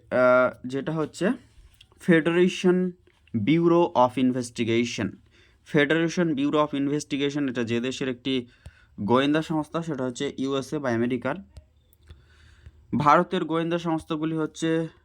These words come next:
র, রিসার্চ অ্যানালিটিক্যাল উইং, তারপর হচ্ছে ডিআই, আহ, সরি, ডিআইএ, সিবিআই, সেন্ট্রাল ব্যুরো অফ ইনভেস্টিগেশন, ইন্টেলিজেন্স ব্যুরো, আইবি।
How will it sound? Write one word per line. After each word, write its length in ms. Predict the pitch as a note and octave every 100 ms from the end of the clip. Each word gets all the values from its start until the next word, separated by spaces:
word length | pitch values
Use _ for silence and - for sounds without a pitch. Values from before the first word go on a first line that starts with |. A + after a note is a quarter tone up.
| _ -
র, 400 | A2 B2 C3 C3 - _ _ _ _ _ -
রিসার্চ 600 | A2+ C#3 C#3 D#3+ D#3+ D#3 - - - _
অ্যানালিটিক্যাল 800 | A#2+ C3 C3+ C3+ C3 C3+ C3 B2+ -
উইং, 380 | A#2 C3+ C#3 C#3 _ _ _ _
তারপর 160 | A2+ A#2
হচ্ছে 200 | B2 B2
ডিআই, 880 | G#2 B2+ C3+ C3+ B2+ B2 A2 B2 A#2+ -
আহ, 340 | F#2+ G#2+ G#2 G#2+ _ _ -
সরি, 260 | - A2 A#2+ _ _ - - - _ _ _ _ _ -
ডিআইএ, 680 | A2+ D#3+ E3 D3+ D3 D3 D3+
সিবিআই, 560 | - D3+ C#3+ C3+ C3+ C#3
সেন্ট্রাল 520 | C#3 C3 B2+ C#3 C3+ - _ _ _ _ _ - G#2
ব্যুরো 320 | C3 C#3+ C3+
অফ 160 | C3
ইনভেস্টিগেশন, 680 | B2 A#2+ B2+ - B2 A#2+ C3
ইন্টেলিজেন্স 580 | A#2+ A#2 B2 A#2 A#2+ A2+
ব্যুরো, 400 | A2 A#2+ A#2+ A#2+ - _ _ -
আইবি। 480 | A2 A#2 B2 A#2